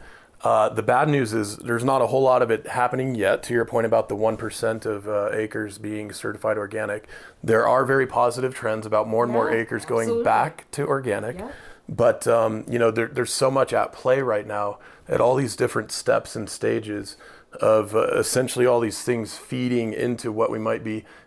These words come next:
Speaker 1: eating for breakfast or lunch
Speaker 2: Mm-hmm.
Speaker 1: or dinner. So I'm just, I'm curious from your perspective, um,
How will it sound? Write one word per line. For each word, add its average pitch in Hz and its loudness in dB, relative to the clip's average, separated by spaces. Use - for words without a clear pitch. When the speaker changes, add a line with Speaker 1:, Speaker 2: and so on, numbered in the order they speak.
Speaker 1:
eating 120 -2
for 117 -4
breakfast 110 -2
or 104 -4
lunch 110 0
Speaker 2:
Mm-hmm. 110 -8
Speaker 1:
or 110 -2
dinner. 110 -2
So - 2
I'm 123 0
just, 135 -2
I'm 127 0
curious 143 0
from 117 -4
your 131 2
perspective, 107 -2
um, 117 2